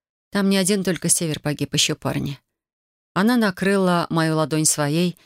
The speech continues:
и спросила очень тихо, осторожно и ласково. «Ты поэтому вернулась? Не смогла там находиться из-за его смерти?» Прикрыла глаза, закусила нижнюю губу, потом взглянула на сестру и призналась ей. «Лекс,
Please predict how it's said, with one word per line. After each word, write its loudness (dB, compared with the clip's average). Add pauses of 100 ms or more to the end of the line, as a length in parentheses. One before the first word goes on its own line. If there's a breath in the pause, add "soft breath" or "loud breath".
(220 soft breath)
и -2
спросила 0
очень 0
тихо, -2
осторожно 0
и 0
ласково. -4 (760)
«Ты -6
поэтому -2
вернулась? -4 (460)
Не -2
смогла -2
там -4
находиться -2
из-за -2
его -2 (180 soft breath)
смерти?» -2 (800)
Прикрыла 0
глаза, 0
закусила -2
нижнюю 0
губу, -2 (380)
потом -2
взглянула 0
на 0
сестру -2 (460 soft breath)
и -2
призналась 0
ей. -6 (520)
«Лекс, -2